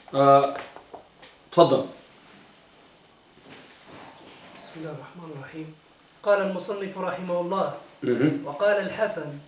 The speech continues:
Speaker 2: ما زال المسلمون يصلون في جراحاتهم".
Speaker 1: أي نعم، هذا قال الحسن البصري: "ما زال المسلمون يصلون في جراحاتهم". هذا طبعا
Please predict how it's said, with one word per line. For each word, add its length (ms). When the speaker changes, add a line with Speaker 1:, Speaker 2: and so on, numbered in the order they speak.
Speaker 2:
ما 160
زال 340
المسلمون 560
يصلون 600
في 60
جراحاتهم". 1040
Speaker 1:
أي 280
نعم، 260
هذا 500
قال 160
الحسن 440
البصري: 460
"ما 220
زال 320
المسلمون 680
يصلون 600
في 440
جراحاتهم". 1000
هذا 760
طبعا 400